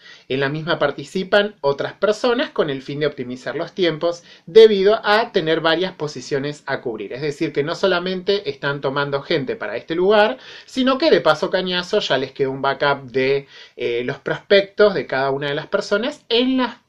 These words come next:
en las hipotéticas búsquedas o en las búsquedas paralelas que tiene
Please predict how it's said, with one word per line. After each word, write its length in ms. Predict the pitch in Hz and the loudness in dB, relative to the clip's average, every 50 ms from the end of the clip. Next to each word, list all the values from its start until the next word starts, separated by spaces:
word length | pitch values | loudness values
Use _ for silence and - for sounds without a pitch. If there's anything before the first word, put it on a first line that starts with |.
| _ _ _ _ _ - | _ _ _ _ _ -2
en 220 | 160 170 185 196 | 0 0 0 2
las 240 | 196 196 196 196 - - | 0 0 0 -2 -4 -10
hipotéticas 800 | 202 196 190 - 202 202 202 233 233 226 233 254 233 - 226 202 | -10 -8 -2 0 0 2 4 2 2 2 2 -6 -2 -2 -2 0
búsquedas 640 | 196 220 220 220 - - 220 226 233 247 254 254 - - | 2 0 0 0 2 2 4 4 4 4 0 -2 -2 0
o 160 | 160 165 175 | 2 2 2
en 100 | 175 165 | 2 0
las 100 | 151 143 | -2 -4
búsquedas 360 | 156 151 - - 175 165 - | -6 -6 -2 -2 -4 -4 -2
paralelas 500 | - 147 131 131 131 131 135 160 160 - | -4 -2 0 0 0 0 -2 -4 -6 -4
que 120 | - 147 | -4 -6
tiene 400 | - - 127 127 131 135 139 139 | -4 -4 -4 -4 -4 -4 -6 -8